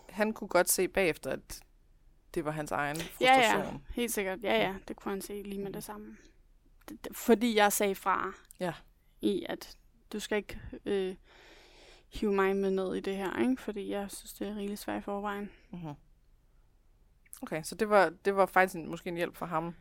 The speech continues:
Speaker 1: at du sagde fra der. Fordi han så kunne se, "Hov, nå ja."
Speaker 2: Ja.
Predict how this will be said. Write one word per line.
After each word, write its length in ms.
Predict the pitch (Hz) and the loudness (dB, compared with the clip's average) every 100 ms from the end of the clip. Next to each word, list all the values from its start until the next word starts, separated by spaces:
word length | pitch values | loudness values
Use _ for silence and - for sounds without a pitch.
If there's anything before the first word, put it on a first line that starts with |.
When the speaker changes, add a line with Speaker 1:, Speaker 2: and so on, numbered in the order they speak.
| - _ _ | -20 _ _
Speaker 1:
at 140 | 160 | -12
du 80 | 156 | -10
sagde 200 | - 151 | -8 -8
fra 140 | - 135 | -4 -4
der. 240 | 151 151 - _ _ _ _ _ _ _ | -2 -4 -8 _ _ _ _ _ _ _
Fordi 160 | 165 151 | -8 -6
han 200 | 143 156 | -6 -6
så 120 | 156 | -8
kunne 140 | 147 | -8
se, 220 | - 143 | -8 -8
"Hov, 260 | 160 180 202 | -2 -2 -2
nå 180 | 160 165 | -4 -4
ja." 200 | 143 151 - - | -4 -6 -8 -6
Speaker 2:
Ja. 180 | 196 | -6